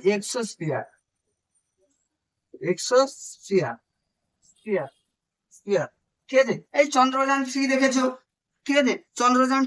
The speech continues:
টু দেখেছো, ঠিক আছে? এগুলো কোথায় গিয়ে স্থাপিত হয়? এগুলো কোথায় গিয়ে স্থাপিত হয়? অর্থাৎ এগুলো কি একটা কৃত্রিম উপগ্রহ? এগুলো বায়ুমণ্ডলে কোথায় গিয়ে স্থাপিত হয়? না, এগুলো বায়ুমণ্ডলে কোথায় গিয়ে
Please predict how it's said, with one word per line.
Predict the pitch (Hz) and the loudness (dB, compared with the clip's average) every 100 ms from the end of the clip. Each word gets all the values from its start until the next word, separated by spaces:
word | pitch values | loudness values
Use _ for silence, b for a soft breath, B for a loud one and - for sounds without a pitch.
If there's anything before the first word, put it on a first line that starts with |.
| 254 | 0
টু | 269 262 | 0 0
দেখেছো, | 262 262 262 262 _ _ | 0 -2 -4 -8 _ _
ঠিক | 311 | -10
আছে? | 233 - - 233 | -10 -12 -4 -2
এগুলো | 254 285 269 | 0 0 -2
কোথায় | 254 269 262 | -2 -2 -2
গিয়ে | 285 | -6
স্থাপিত | 262 262 262 269 | -6 -6 -2 0
হয়? | 269 269 - _ - 226 | 0 0 -6 _ -6 -2
এগুলো | 240 269 262 | 0 -2 -2
কোথায় | 247 262 262 | -2 -2 0
গিয়ে | 269 262 | -2 -4
স্থাপিত | 269 254 262 | -4 -4 -2
হয়? | 262 254 | -2 -4
অর্থাৎ | 240 269 254 | -6 -4 -4
এগুলো | 262 262 | -2 -2
কি | 269 | -2
একটা | 269 269 | -2 -4
কৃত্রিম | 262 254 269 | -2 4 4
উপগ্রহ? | 269 269 262 262 262 269 _ 220 | 4 2 2 4 2 0 _ -4
এগুলো | 233 254 240 | -2 0 2
বায়ুমণ্ডলে | 247 262 262 262 262 | 2 2 -4 -6 -6
কোথায় | 262 277 269 | -6 -2 -2
গিয়ে | 262 269 | -4 -6
স্থাপিত | 277 254 262 | -6 -2 2
হয়? | 254 262 - - | 2 0 -4 -2
না, | 254 254 | 2 2
এগুলো | 247 254 | 0 0
বায়ুমণ্ডলে | 233 240 247 254 254 | 2 2 0 -4 -4
কোথায় | 233 247 | -4 -6
গিয়ে | 247 | -4